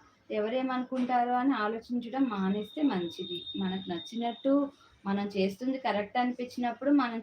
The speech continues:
చేసుకుంటా పోవడమే. ఇంకా దానికోసం మళ్ళీ మనలో మనకు అనుమానాలు ఉండకూడదు,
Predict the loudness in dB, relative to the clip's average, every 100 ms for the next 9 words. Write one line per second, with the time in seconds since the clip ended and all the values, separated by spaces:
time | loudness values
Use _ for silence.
0 | -4 -4 -6 -8 -4 -4 -2 -2 0 2
1 | 2 2 0 -2 -2 -4 _ _ _ _
2 | -4 -2 -2 -2 -2 0 -2 0 0 0
3 | 0 0 0 0 0 0 0 0 -2 -2
4 | 2 2 2 0 0 0 -2 -2 -2 -4
5 | -2 -4